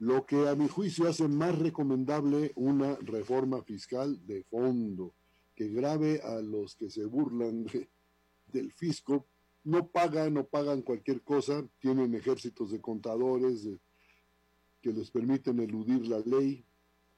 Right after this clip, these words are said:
o incluso apegados a la ley no pagar. Eh, necesitamos que el Estado mexicano tenga recursos para atender sus deberes constitucionales, uno de los cuales y de los más destacados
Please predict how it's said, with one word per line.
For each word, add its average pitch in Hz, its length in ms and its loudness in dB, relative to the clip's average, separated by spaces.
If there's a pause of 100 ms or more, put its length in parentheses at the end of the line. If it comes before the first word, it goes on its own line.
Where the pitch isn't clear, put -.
(380)
o 135 160 2
incluso 127 440 2
apegados 139 480 2
a 127 60 4
la 117 140 4
ley 135 200 4
no 123 180 2
pagar. 120 340 -2 (1400)
Eh, 147 420 4 (640)
necesitamos 170 800 2
que - 100 0
el 147 60 4
Estado 165 340 2
mexicano 147 580 0
tenga 151 320 2
recursos 131 580 0
para 120 180 0
atender 117 420 0
sus 117 200 -8
deberes 120 320 0
constitucionales, 117 1200 -2
uno 135 240 4
de 117 80 4
los 107 200 -6
cuales 123 380 -2
y 101 140 -8
de 101 100 -4
los 98 180 -4
más 135 220 0
destacados 131 720 0